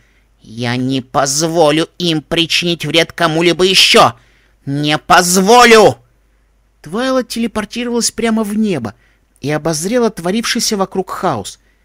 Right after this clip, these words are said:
Человеческие летательные аппараты отважно наседали на формацию кораблей пришельцев, но раз за разом были вынуждены отступать, спасаясь от потоков зелёного огня. Ещё одна группа машин людей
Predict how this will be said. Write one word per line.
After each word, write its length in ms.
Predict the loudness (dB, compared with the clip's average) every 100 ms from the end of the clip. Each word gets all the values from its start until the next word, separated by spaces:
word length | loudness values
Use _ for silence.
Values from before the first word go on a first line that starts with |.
| _ _
Человеческие 720 | -8 -2 -2 -2 -4 -4 -4
летательные 540 | -4 -4 -4 -2 -2 -2
аппараты 580 | -6 -6 -6 -6 -6
отважно 400 | -8 -4 -4 -2
наседали 500 | -2 -4 -6 -4 -2
на 120 | -2 -4
формацию 500 | -4 -4 -4 -6 -6
кораблей 320 | -4 -4 -6
пришельцев, 540 | -6 -4 -4 -4 -8 _ _ _ _ -8
но 200 | -2 0
раз 180 | 2 0
за 140 | 0
разом 300 | 0 0 0
были 160 | 0 0
вынуждены 460 | 0 -2 -2 -2
отступать, 680 | -2 -4 -6 -6 -2 -2 -2 _ _ _ -14
спасаясь 540 | -4 -2 2 0 0
от 200 | -4 -10
потоков 380 | -10 -8 -8 -8
зелёного 400 | -6 -4 -4 -6
огня. 260 | -6 -8 -10 _ _ _ _ _ _ _
Ещё 420 | -10 -4 -2 0 0
одна 200 | -2 -6
группа 260 | -8 -8
машин 300 | -6 -6 -6
людей 380 | -6 -4 -4